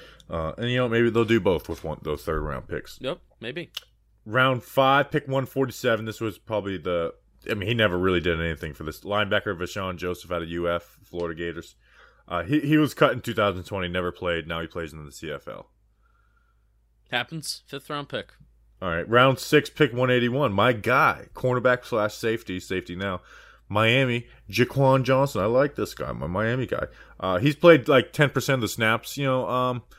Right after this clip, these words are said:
Speaker 1: uh, on defense the past few years, and he's been a core special teamer for them. I will say, the one game where he got more than thirteen defensive snaps this past year,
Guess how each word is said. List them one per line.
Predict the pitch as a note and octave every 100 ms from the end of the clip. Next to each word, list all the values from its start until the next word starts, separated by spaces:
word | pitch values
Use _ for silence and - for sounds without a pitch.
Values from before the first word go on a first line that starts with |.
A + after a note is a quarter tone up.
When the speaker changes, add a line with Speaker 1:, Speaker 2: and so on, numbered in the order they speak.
| - - - _ _
Speaker 1:
uh, | E2+ -
on | A2 G#2
defense | A2+ A#2+ C3+ A#2+ -
the |
past | A2+ B2 A#2 -
few | C3
years, | B2+ C3 C3+
and | G2
he's | F#2
been | G#2
a | F#2+
core | - A2 G#2+
special | - A2+ -
teamer | F#2+ G#2+ G#2+ A2+
for | B2+ C3
them. | C#3+ C#3+ _ -
I | A#2+
will | D3+
say, | C3+ F#3 C#3
the | A2+
one | G#2+ C3+ C#3
game | A#2+ C3+ A#2+
where | G2
he |
got | A2 G2
more | G2 G#2+ A2+
than | G2
thirteen | - A2+ - A2+
defensive | G#2 A2 A2+ F#2+
snaps | - G#2 A2
this | B2+ B2
past | C3+ B2+ -
year, | C#3 C#3+